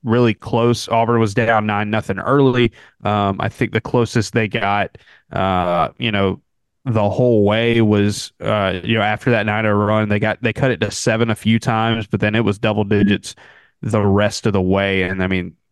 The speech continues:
it was at seven, you know, with twelve minutes left in, uh, or in the first half. And so for thirty-two minutes, this was a double digit game. This was, this one was not remotely close. Florida was up by nearly thirty at one point. Um,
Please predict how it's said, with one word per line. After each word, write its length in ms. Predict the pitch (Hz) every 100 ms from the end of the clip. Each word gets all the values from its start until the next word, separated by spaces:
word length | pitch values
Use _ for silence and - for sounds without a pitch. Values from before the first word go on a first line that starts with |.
| _ _
it 120 | - 117
was 140 | 110
at 140 | 110
seven, 560 | - - 113 104 104 98 _ _ _ -
you 160 | 123 104
know, 120 | 95
with 300 | 92 98 - -
twelve 400 | - 139 110 107
minutes 320 | 104 90 -
left 320 | 90 73 -
in, 180 | 87 80 -
uh, 180 | 76 90
or 180 | 101 87
in 100 | 104
the 80 | 101
first 300 | 104 92 -
half. 400 | 98 90 80 -
And 200 | 85 76 _ _ _ _
so 240 | - 139 127
for 80 |
thirty-two 400 | 101 165 139 156
minutes, 280 | 135 117 101
this 180 | 113 113
was 100 | 107
a 60 | 92
double 220 | 104 101
digit 260 | 98 95
game. 160 | 101 98
This 180 | 101 - -
was, 240 | 85 -
this 160 | 117 -
one 140 | 110
was 160 | 98 98
not 300 | 98 92 - _ _ _ _ _
remotely 420 | - 113 127 113 107
close. 440 | - 135 117 -
Florida 360 | - - 127 113
was 80 |
up 120 | 113 110
by 240 | 101 101
nearly 260 | 101 107 92
thirty 360 | - 120 117
at 80 | 110
one 180 | 107 110
point. 380 | - 113 104 - _ _ _ _ -
Um, 600 | 104 107 107 107 104 98